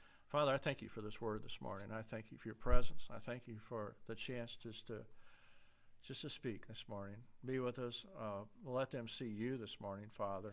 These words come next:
not me. Let this time honor you. John chapter four, verses twenty-three and twenty-four in the N I V reads this way. "Yet a time is coming,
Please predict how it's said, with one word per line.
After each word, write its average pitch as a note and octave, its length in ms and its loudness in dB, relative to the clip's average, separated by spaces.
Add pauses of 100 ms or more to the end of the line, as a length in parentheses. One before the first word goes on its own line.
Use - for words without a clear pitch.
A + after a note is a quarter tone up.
(120)
not A2+ 320 -6
me. G2+ 280 -10 (420)
Let G#2 160 -8
this A2+ 160 -12 (160)
time G#2 400 -6
honor G2+ 300 -6
you. F2 220 -10 (1160)
John D#3+ 240 6
chapter F3 320 4
four, D#3+ 300 4
verses B2 320 -4
twenty-three C#3 600 -2
and A2 120 -4
twenty-four B2+ 540 0
in A2+ 40 -2
the A#2 80 -2
N B2 80 0
I A#2 140 2
V B2 180 -2
reads A#2+ 280 -4
this A#2+ 200 -8
way. A2 220 0 (800)
"Yet E3+ 220 6
a D#3 80 2
time F3 440 8
is D3+ 140 -2
coming, E3 520 6